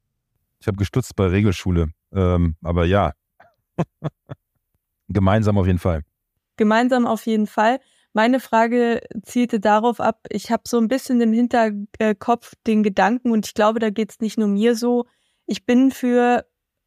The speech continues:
Speaker 2: Inklusion für alle. Ich hab mich aber mir tatsächlich die Frage gestellt, ob das immer bedingungslos umsetzbar ist.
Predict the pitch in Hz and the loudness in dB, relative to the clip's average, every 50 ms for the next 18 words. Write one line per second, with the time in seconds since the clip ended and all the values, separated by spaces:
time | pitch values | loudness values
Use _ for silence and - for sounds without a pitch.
0 | _ _ _ _ _ _ _ _ - - 233 240 226 - 240 226 196 220 233 240 | _ _ _ _ _ _ _ _ -4 0 0 0 0 0 -2 -2 0 0 2 0
1 | 240 233 - 233 - 208 208 226 254 262 254 226 - 233 226 - - 262 247 - | 0 0 -2 -2 0 0 2 2 0 0 0 -2 -2 -4 -4 -2 -2 -4 -2 0
2 | 254 240 220 233 233 - _ - 220 220 233 233 - 240 220 - - 226 - 240 | 0 0 0 0 -2 -4 _ -6 -2 0 0 0 0 -2 -4 -2 -2 -4 -2 -4
3 | 226 - 220 196 - - - 202 220 233 233 240 208 226 208 - - 226 220 226 | -4 -4 -4 -6 -4 -2 0 2 2 2 0 -2 -4 -4 -4 -2 -2 -2 0 -2
4 | 214 - 220 196 - - 226 214 - - - 226 233 247 247 247 240 214 220 202 | -2 -4 -8 -8 -4 -4 -4 -4 -4 -4 -2 0 2 2 2 2 0 0 -2 -2
5 | 214 226 226 247 240 233 226 - - - 220 220 220 214 - - _ - - 277 | -2 -2 0 0 0 0 -2 -4 -4 -4 -2 -2 -2 -2 -4 -8 _ -2 0 0
6 | 254 226 208 196 190 - - - 190 - - 214 269 - - - | 2 2 0 -2 -2 -4 -2 0 0 2 2 0 0 -2 -6 -14